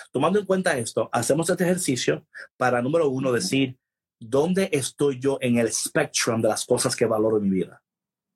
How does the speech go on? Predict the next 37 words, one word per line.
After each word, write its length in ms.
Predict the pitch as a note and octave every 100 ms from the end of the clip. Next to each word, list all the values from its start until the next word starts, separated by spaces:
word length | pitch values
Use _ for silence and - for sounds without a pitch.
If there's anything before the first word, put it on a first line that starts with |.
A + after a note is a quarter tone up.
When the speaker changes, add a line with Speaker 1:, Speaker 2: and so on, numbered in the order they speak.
| _ _ _ _ _ _ _ _ _ - -
Speaker 1:
Porque 260 | - A#2+ B2
sobre 420 | - - C3+ C3+
todas 420 | - - G#3 A3+
esas 260 | G#3+ G3+ F3+
cosas, 580 | B2 G#2 - F#3+ - - _ _ _ _ - - - -
debo 280 | G#2+ C3 E3+
de 120 | F3
cuidar 200 | - C#3+
mi 80 | C#3
corazón. 420 | C3 A2+ F3 A2+ - -
Y 100 | C3
dice, 440 | F#3 F#3+ B2 B2+ _ _ _ _
y 120 | A#2+
dice, 420 | D3 D3 A#2+ B2 _ _ _ _ _ - _ _ -
"Porque 640 | D#3+ D#3+ - - E3 D#3+
de 260 | D3 D3 -
él 500 | F3 G#3+ F#3 D#3+ E3 -
mana 540 | C3 C3+ C#3+ D3 C#3
la 180 | C3 B2+
vida". 400 | A#2+ F3+ F3 A2
No 100 | C3
sé 120 | -
cómo 160 | D#3+ D3+
dice 140 | D3
tu 100 | D#3
traducción, 440 | C#3 C3+ A#2+ C#3 A#2+
patrona. 280 | G#2+ A2
¿Cómo 120 | G#2+ C#3+
está 140 | C#3+
la 40 | A#2
tuya? 220 | F#2+ F#2+
Speaker 2:
Mi 140 | G3+
traducción 560 | G3+ A3 G#3+ - C4 C#4+
dice, 280 | C#4 C#4+ D4
"Cuida 280 | B3+ B3+ B3+
tu 160 | G#3+
mente 580 | G#3 G#3 G3+ G3 G#3